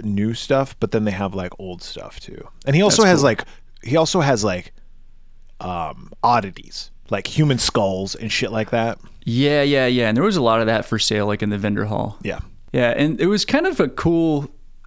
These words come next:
Speaker 2: theme, like, the whole Christmas horror theme for a
Speaker 1: Mm-hmm.
Speaker 2: show.
Speaker 1: Yeah.
Speaker 2: Um, you know, people were kinda dressed in Christmassy, but also Halloween-y kinda costumes and stuff. And they had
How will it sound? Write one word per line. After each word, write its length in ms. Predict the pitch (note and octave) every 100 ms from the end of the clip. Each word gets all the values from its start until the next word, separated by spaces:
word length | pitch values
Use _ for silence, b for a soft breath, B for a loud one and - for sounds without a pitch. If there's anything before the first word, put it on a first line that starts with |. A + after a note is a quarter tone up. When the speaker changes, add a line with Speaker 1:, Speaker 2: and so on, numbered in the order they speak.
| -
Speaker 2:
theme, 560 | - C3 C3+ D3+ F#3 F3+
like, 200 | D#3 -
the 120 | B2+
whole 160 | C#3 D3
Christmas 520 | - C#3+ - D3+ C3
horror 400 | C3+ C#3+ D3+ D#3
theme 480 | - E3+ E3+ E3+ E3
for 240 | - C3+
a 40 | A#2
Speaker 1:
Mm-hmm. 40 |
Speaker 2:
show. 540 | G#2 - A#2+ C3+ E3 D#3+ -
Speaker 1:
Yeah. 160 | C3+ B2+
Speaker 2:
Um, 240 | A#2+ A2+ -
you 80 | C3
know, 80 | B2
people 240 | D3 D3+
were 100 | C#3+
kinda 240 | C#3 C3+
dressed 380 | A#2 A#2+ B2+ -
in 100 | A#2+
Christmassy, 800 | A2 C3+ - B2+ B2 B2+ B2+ B2 b b b -
but 100 | B2+
also 260 | A#2+ A#2+ B2+
Halloween-y 600 | B2+ A#2 A#2+ A#2+ B2+ B2+
kinda 260 | C#3 A2+
costumes 720 | G#2 - B2 B2+ - B2+ B2
and 100 | B2
stuff. 380 | A#2+ - B2 A#2+
And 100 | A#2
they 60 | A2+
had 320 | A#2+ A2+ A2